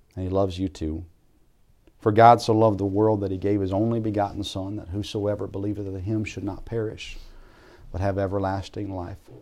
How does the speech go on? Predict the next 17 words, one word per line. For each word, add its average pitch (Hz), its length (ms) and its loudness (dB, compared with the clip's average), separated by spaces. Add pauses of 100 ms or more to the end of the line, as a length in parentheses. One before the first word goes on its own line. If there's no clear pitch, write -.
(100)
Greater 117 320 6
love 110 300 4
hath 98 200 -6
no 101 180 0
man 95 480 -2
than 92 220 -2
this, - 420 -10 (920)
that - 120 -14
a 85 40 -10
man 90 340 -6
lay 90 120 -8
down 90 180 -6
his 85 140 -8
life 80 280 -6
for 73 140 -12
his 87 120 -12
friends." - 540 -20